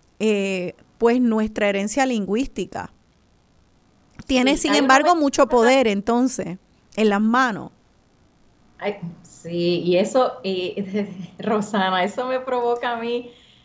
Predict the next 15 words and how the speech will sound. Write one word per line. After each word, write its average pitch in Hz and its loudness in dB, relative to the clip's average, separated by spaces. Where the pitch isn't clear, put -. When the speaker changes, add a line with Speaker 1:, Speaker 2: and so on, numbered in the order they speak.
Speaker 2:
un 220 -6
poco 233 0
de 269 0
ansiedad, 208 -4
Speaker 1:
Yo - 4
Speaker 2:
te 220 6
Speaker 1:
me 240 0
Speaker 2:
lo 262 2
confieso, 247 2
Speaker 1:
imagino. 208 -14
Speaker 2:
porque 202 -12
cuando, 226 -4
cuando 220 -2
yo 233 0
empecé, 349 -2